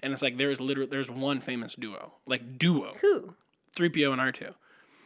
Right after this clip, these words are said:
Speaker 1: There's no other. There's like,
Speaker 2: But,
Speaker 1: oh
Speaker 2: like,
Speaker 1: yeah,
Speaker 2: what about, like,
Speaker 1: Han and Luke are
Speaker 2: Leia
Speaker 1: friends.
Speaker 2: and
Speaker 1: Anakin and Obi-Wan. Maybe we can make a case for Anakin and Obi-Wan, but they're not in Endor. So it's like, when you're looking, putting it in that context, it's like, it's not Han and Leia 'cause they're not, like, a famous duo in the way that you think of duo. They're a couple. Couples and duos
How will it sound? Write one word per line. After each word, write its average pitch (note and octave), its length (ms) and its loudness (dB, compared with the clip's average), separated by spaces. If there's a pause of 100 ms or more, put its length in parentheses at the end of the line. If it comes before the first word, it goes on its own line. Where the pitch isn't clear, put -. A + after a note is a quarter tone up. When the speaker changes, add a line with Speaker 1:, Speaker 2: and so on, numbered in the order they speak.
(600)
Speaker 1:
There's E3+ 280 10
no F#3+ 140 12
other. F3 120 12
There's F3 220 10
like, E3+ 160 8
Speaker 2:
But, G#4 100 12
Speaker 1:
oh G4+ 40 12
Speaker 2:
like, G4+ 120 12
Speaker 1:
yeah, G#4 60 12
Speaker 2:
what A4 80 12
about, G4 260 12
like, D#4+ 120 10
Speaker 1:
Han A#3+ 180 12
and C4 100 10
Luke D#4+ 200 12
are - 20 12
Speaker 2:
Leia G#3 200 10
Speaker 1:
friends. F3+ 400 6
Speaker 2:
and A3+ 280 -4
Speaker 1:
Anakin G3+ 340 10
and F3 80 6
Obi-Wan. D3+ 580 8
Maybe B3+ 360 12
we C#4+ 80 12
can C#4+ 100 10
make C#4 160 8
a - 40 -8
case C4+ 180 4
for A#3+ 100 4
Anakin B3+ 220 6
and B3+ 80 6
Obi-Wan, A#3 320 6
but G#3+ 80 -2
they're G3+ 80 4
not F#3 140 4
in D#3 80 0
Endor. C3+ 200 2
So E3+ 140 0
it's F3 80 2
like, F3 120 6
when F3 120 4
you're G3 80 6
looking, A#3 160 4
putting A#3+ 180 4
it G#3+ 40 4
in E3 80 0
that F3+ 220 4
context, F#3+ 400 2
it's C#3 120 -4
like, C#3 100 2
it's C3+ 140 -4
not E3+ 180 2
Han E3 160 2
and C3 100 0
Leia C#3 280 4 (260)
'cause F3+ 120 2
they're E3+ 100 2
not, E3+ 80 0
like, D3+ 100 -4
a C#3 60 -8
famous D#3+ 340 2
duo D3 320 4
in B2+ 80 -2
the C3+ 60 0
way C#3+ 80 4
that C3+ 80 0
you C3 80 -6
think D3 180 -6
of A2 140 -10
duo. C#3 280 2
They're B2 140 -4
a - 40 -8
couple. - 440 0
Couples F#3+ 560 -2
and C#3 140 -6
duos C#3 400 0